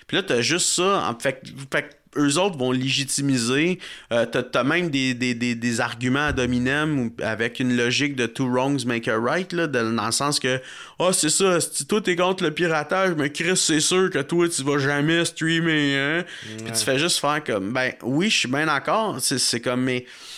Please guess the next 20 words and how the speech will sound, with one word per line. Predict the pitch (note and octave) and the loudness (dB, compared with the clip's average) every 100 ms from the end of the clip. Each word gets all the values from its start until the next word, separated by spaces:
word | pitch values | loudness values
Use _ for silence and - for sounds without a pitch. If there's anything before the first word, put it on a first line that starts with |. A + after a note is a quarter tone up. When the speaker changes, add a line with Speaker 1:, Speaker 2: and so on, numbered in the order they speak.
| - - | -18 -8
Speaker 1:
c'est | - D#3+ | -2 0
pas | D3+ G#3+ - | 2 0 2
parce | E3 C#3+ - | 0 0 -2
que, | - F3+ G3 - | 2 2 2 -2
genre, | G#2+ B2 A#2+ - | -4 -2 -2 -2
je | A2+ A#2+ B2+ | -4 -2 -2
fais | - F3+ | -2 -2
quelque | D#3+ A#2+ A#2 | -2 -4 -2
chose | A#2+ - C#3+ D#3 - | 0 2 2 0 -2
qui | A2+ | -4
est | G#2 | -4
grave | A2+ G#2+ C3+ F#3 B2+ F#2 - - - | -2 -2 -2 -4 -6 -12 -14 -14 -6
ou | B2 | -2
que, | C3 A#2+ | 0 -2
que, | A2+ | -4
que, | - F#2+ F2+ | -6 -4 -4
auquel | - A#2 D3 D#3 | -2 -2 0 0
je | C3+ A#2+ | 2 0
suis | - B2 | -2 -4
contraint, | - C3 B2+ B2 C3+ F3 | -4 -2 -2 -2 -2 -2